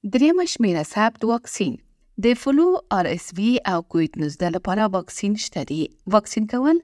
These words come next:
له تنفسي ناروغیو څخه د خپل ځان، کورنۍ او ټولنې د ساتنې لپاره تر ټولو غوره او خوندي لاره ده. واکسین کولای شي تاسو د ناروغه کېدو مخه ونیسي. حتی که تاسو ناروغه شئ، واکسین مو له جدي ناروغۍ څخه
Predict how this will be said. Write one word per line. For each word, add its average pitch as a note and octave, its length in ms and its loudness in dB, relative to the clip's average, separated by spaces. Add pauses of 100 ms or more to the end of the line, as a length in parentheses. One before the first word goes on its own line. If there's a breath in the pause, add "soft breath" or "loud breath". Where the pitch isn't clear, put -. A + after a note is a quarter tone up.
له G#3+ 160 0
تنفسي A3 500 -2
ناروغیو A#3 440 0
څخه - 300 -4
د E3 120 -4
خپل D#3 220 -6
ځان، G3 300 0 (120)
کورنۍ E3 380 -2 (200)
او F3+ 100 -2
ټولنې C4 460 2
د A3 100 -6
ساتنې D#3+ 460 -4
لپاره G3 340 0 (140)
تر A#3+ 120 0 (100)
ټولو D#4+ 240 0
غوره F#3+ 280 -2 (120)
او E3+ 180 0
خوندي D#3+ 400 -2 (160)
لاره D3+ 280 0
ده. D#3 220 -2 (380)
واکسین G#3 400 -4
کولای A#3+ 260 0
شي D4 180 -2 (100)
تاسو D4+ 360 -2
د A3 160 2
ناروغه D#3+ 320 -2
کېدو E3+ 420 -2
مخه D#3+ 240 -4
ونیسي. E3 340 -4 (100)
حتی D#4+ 340 0 (100)
که - 200 -6
تاسو F3+ 340 -2
ناروغه F3 320 -2
شئ، C#4 200 -2 (160)
واکسین A3+ 460 -2
مو D#4 220 0
له F#3+ 160 -4
جدي C#4+ 260 0
ناروغۍ D#3+ 320 -2
څخه - 260 -6